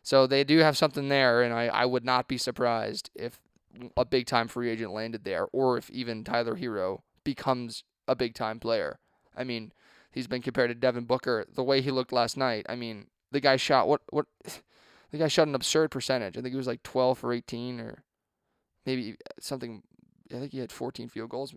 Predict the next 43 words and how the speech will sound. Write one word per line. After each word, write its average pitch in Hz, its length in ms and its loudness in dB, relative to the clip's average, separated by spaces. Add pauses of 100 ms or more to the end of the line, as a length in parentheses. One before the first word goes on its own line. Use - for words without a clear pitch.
(380)
maybe 131 220 -8
even 107 200 -10
more 110 200 -6
than 95 120 -12
that, 98 280 -6
but - 100 -14
he 127 80 -12
shot 131 220 -2
an 113 120 -6
insane 117 440 -6
percentage. 87 600 -10
He 123 160 -12 (220)
did 151 120 -2
not 131 260 4
miss 123 180 -4
a 120 40 -4
lot 92 200 -4
of 85 80 -10
shots, 80 340 -6
and 120 80 -10
he's 117 120 -10
lights 113 320 -4
out 98 160 -4
from 87 140 -18
three. 69 340 -10 (600)
So 123 140 -2
that 135 200 8
guy, 120 400 6
I 123 80 2
mean, 131 160 -2
he's 120 120 -4
comfortable, 147 500 4
he's 135 160 2
competitive, 135 420 0
he 127 80 -4
can 120 140 -8
D 139 260 2
up. 123 220 2
That 135 220 4
guy 139 240 6
is 127 220 0
going 120 340 0
places. - 680 -8